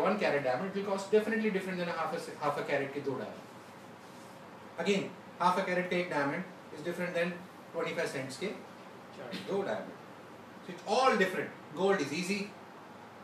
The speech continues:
Speaker 1: diamond they say is difficult। I'll try and make sure it's not difficult when you leave this room। So how this presentation can help you?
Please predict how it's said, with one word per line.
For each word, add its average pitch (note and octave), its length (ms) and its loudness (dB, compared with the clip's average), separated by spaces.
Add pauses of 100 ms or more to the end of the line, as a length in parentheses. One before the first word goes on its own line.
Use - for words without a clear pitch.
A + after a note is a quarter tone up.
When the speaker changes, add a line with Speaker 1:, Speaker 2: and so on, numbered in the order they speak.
(180)
Speaker 1:
diamond F3+ 460 6
they D3 40 8 (120)
say G3 160 8
is - 100 -2
difficult। E3 420 0 (500)
I'll C#3 200 0
try D#3+ 160 2
and C#3 160 0
make E3 180 2
sure D3 140 2
it's C3+ 160 -4
not B2 180 0
difficult B2+ 360 -4
when A#2 100 -6
you A2 80 -6
leave G#2 180 -6
this - 160 -12
room। - 80 -14 (2000)
So G3 120 0
how G#3 140 10
this C#4 180 2
presentation A3+ 560 2
can G#3 160 2
help E3+ 240 0
you? G#3+ 80 0